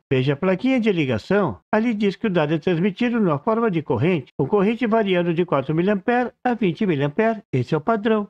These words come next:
Mas a medição interna do sensor normalmente é feita na forma de tensão. Aí entra o circuito desse tutorial,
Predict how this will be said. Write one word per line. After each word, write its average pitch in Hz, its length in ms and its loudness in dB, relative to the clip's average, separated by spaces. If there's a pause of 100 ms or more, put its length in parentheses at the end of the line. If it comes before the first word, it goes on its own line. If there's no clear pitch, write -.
(140)
Mas 247 160 2
a 254 40 2
medição 233 480 0
interna 175 480 0
do 156 120 -2
sensor 220 360 0
normalmente 185 640 0
é 196 40 -2
feita 226 280 -2
na 240 140 0
forma 208 320 -2
de 165 140 -2
tensão. 220 520 -2 (160)
Aí 240 320 2
entra 208 220 0
o 196 40 -2
circuito 247 460 -2
desse 208 300 0
tutorial, 143 680 0